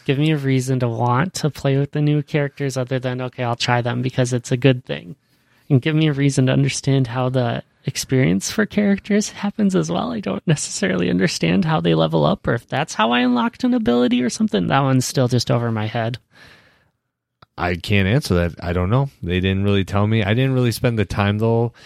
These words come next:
Speaker 2: I don't usually read the help <laughs> stuff, we'll say. Like,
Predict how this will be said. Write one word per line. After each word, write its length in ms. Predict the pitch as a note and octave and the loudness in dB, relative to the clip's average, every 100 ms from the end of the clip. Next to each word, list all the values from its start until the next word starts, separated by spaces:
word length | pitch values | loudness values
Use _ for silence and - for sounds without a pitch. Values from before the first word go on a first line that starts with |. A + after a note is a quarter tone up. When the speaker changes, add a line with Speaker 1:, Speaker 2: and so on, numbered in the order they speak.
| - - | -20 -8
Speaker 2:
I 60 | B2+ | -2
don't 160 | C#3 | 0
usually 440 | A2+ G#2 G2+ F#2 F2 F#2 | 0 0 0 -2 -6 -14
read 400 | F2 F#2 F2+ E2+ | -10 -6 -6 -6
the 160 | E2 D#2 - _ _ - - - - | -10 -10 -16 _ _ -10 -6 0 -2
help 300 | - G2+ F#2+ | 0 2 0
<laughs> 40 | |
stuff, 440 | - - G2 G2+ - | 0 -4 -4 -4 -2
we'll 100 | C#4 | -2
say. 260 | - A#2 | -2 -4
Like, 240 | A2 G2+ | -2 -4